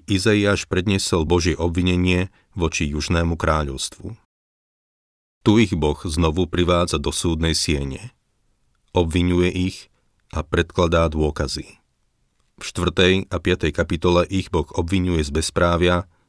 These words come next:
nemravnosti, ignorovania Božieho slova a modlárstva. V prvom verši Pán konfrontuje Izrael s tým, že ho vôbec nepoznajú. Počúvajte slovo Hospodina,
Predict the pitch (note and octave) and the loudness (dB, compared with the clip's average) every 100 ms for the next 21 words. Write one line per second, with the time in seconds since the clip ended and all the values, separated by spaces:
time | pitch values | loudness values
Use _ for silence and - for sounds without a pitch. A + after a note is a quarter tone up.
0 | _ F2 E2+ E2+ E2+ F2+ F2 - - F2+ | _ -2 2 2 2 0 -2 -2 -2 -4
1 | - _ _ _ - F#2 F#2+ F#2+ F#2 F2+ | -6 _ _ _ -4 -2 2 2 2 0
2 | F2 F2 E2+ F2 C#2 - - D#2 E2+ E2 | 0 0 0 0 -2 -4 -2 0 2 0
3 | - _ _ _ F2 E2 D2+ D2+ C#2 C2 | -4 _ _ _ -4 -2 -2 -2 -6 -6
4 | - D2+ C#2+ - _ _ _ _ _ _ | -10 -10 -12 -14 _ _ _ _ _ _
5 | _ _ _ _ _ - F#2+ F#2 G2+ G#2 | _ _ _ _ _ -4 -2 2 4 4
6 | G#2 - G#2 E2 D#2 D2+ F#2 F#2+ - G#2 | 2 -2 -2 0 -2 -2 0 0 0 -2
7 | - F#2+ D2 D#2+ F#2 D#2+ C#2 - - F2 | 0 0 0 -2 0 0 -2 -6 -2 -2
8 | F2 F#2+ _ _ _ _ F#2 D#2+ D2 D2 | -2 -4 _ _ _ _ -6 -4 -2 -4
9 | C#2+ E2+ D#2+ E2 - E2+ D2+ D2+ D2+ C#2+ | -2 -2 0 -2 -4 -6 -4 -4 -4 -6
10 | C#2+ - - _ _ _ _ _ _ _ | -8 -12 -18 _ _ _ _ _ _ _
11 | _ _ _ _ A2 G2 B2 G#2 E2 D#2 | _ _ _ _ 0 4 4 4 4 2
12 | D#2 - D#2+ D2+ D2+ D#2 - D#2 D#2 D2+ | -2 -2 -2 0 0 -2 -2 -4 -2 -2
13 | C#2+ | -4